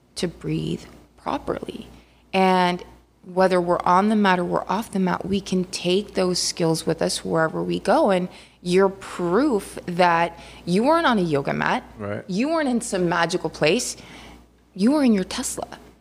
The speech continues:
Speaker 2: Yeah.
Speaker 1: And you were like, "Hold on, hold on. Let me come back to my breath. Let me come back to my breath. Let me utilize that." You didn't have to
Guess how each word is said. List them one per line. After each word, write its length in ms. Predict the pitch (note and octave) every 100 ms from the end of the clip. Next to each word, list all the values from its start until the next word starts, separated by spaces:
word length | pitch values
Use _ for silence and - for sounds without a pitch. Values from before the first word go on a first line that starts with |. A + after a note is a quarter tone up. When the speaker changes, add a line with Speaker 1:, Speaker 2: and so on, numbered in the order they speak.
| _
Speaker 2:
Yeah. 360 | F#3+ G3 G3+ G3+
Speaker 1:
And 120 | G3
you 100 | G3
were 60 | F#3
like, 180 | E3+
"Hold 300 | F3 F#3+ G3+
on, 180 | F#3 E3+
hold 180 | E3 E3+
on. 100 | D3+
Let 100 | D#3+
me 100 | F#3+
come 200 | A3+ A#3
back 280 | E3 E3+ -
to 100 | G3
my 120 | F#3
breath. 500 | F#3 B3+ G3 - - - _ _ _ -
Let 100 | D#3
me 100 | F3
come 200 | F3 F3
back 240 | E3 D#3+
to 100 | -
my 80 | E3
breath. 260 | F#3+ F#3+ -
Let 100 | -
me 100 | E3
utilize 920 | D#3+ D#3+ F#3+ E4 B3 E3 - E3 -
that." 240 | E3 E3+
You 100 | D#3+
didn't 200 | D#3+ F3
have 160 | F#3+ -
to 160 | B3+